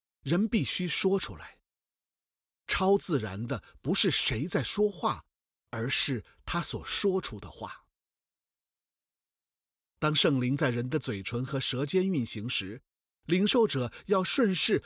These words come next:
发出任何看似容易的声音来，不管说出来的是什么，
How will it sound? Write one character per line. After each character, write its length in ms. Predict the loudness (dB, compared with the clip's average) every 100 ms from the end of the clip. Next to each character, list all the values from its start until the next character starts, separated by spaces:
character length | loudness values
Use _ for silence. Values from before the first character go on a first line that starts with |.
| -4
发 180 | -4 0
出 140 | 2
任 240 | 4 2
何 200 | 0 -2
看 280 | -2 -2 -2
似 180 | 0 -2
容 260 | -2 -2 -2
易 120 | -2
的 120 | -4
声 240 | -2 0
音 160 | 2 0
来， 260 | -4 -12 -18 _ _ _ _ _ _ _ _
不 220 | -2 0
管 220 | 0 -2
说 240 | 0 2 4
出 120 | 2
来 120 | 0
的 100 | 0
是 300 | 2 2 2
什 240 | -2 -4 -8
么， 220 | -12